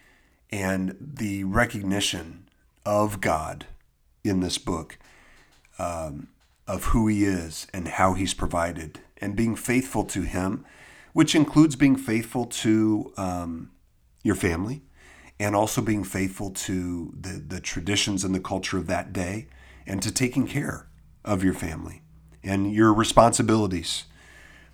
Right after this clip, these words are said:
Uh, and that's what I take away today. So, Father, help me to recognize how you are at work in my life and others. Help me, Father, to do what is right by my family and by others as well,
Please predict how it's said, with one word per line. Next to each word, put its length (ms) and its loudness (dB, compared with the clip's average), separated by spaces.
Uh, 340 -6
and 140 -6
that's 240 2
what 120 4
I 340 2
take 240 0
away 160 -2
today. 380 -6
So, 160 2
Father, 300 8
help 200 2
me 300 4
to 120 8
recognize 680 6
how 80 6
you 240 6
are 100 8
at 100 4
work 320 6
in 100 2
my 180 6
life 360 2
and 140 0
others. 480 -6
Help 180 6
me, 100 2
Father, 400 6
to 440 -2
do 360 8
what 280 4
is 220 0
right 600 -2
by 280 4
my 200 0
family 680 -4
and 180 -2
by 200 2
others 340 0
as 160 -4
well, 340 -2